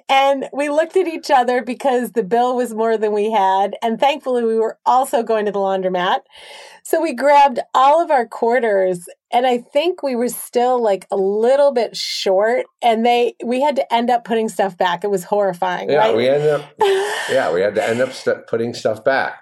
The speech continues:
Speaker 1: And do we
Speaker 2: Absolutely.
Speaker 1: really, do we really need this? Do we really need that? And everybody's staring at you, and, you know, we're looking at each other like, "Sorry." Anyway, um,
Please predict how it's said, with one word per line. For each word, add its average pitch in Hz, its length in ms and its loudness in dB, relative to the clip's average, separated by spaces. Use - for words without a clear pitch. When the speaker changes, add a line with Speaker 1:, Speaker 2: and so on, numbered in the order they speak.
Speaker 1:
And 254 160 4
do 277 200 2
we 277 120 2
Speaker 2:
Absolutely. 262 120 0
Speaker 1:
really, 269 640 4
do 247 220 -2
we 240 140 -2
really 214 380 0
need 220 360 -2
this? 170 320 -2
Do 196 160 0
we 202 120 0
really 214 280 2
need 214 240 -2
that? 185 260 0
And 214 80 -6
everybody's 208 460 -4
staring 190 460 0
at 190 100 -4
you, 190 320 2
and, 185 180 -2
you 190 60 0
know, 185 160 2
we're 196 120 0
looking 196 340 -2
at 196 60 0
each 196 180 -2
other 190 260 2
like, 180 240 0
"Sorry." 403 920 4
Anyway, 277 680 4
um, 247 360 2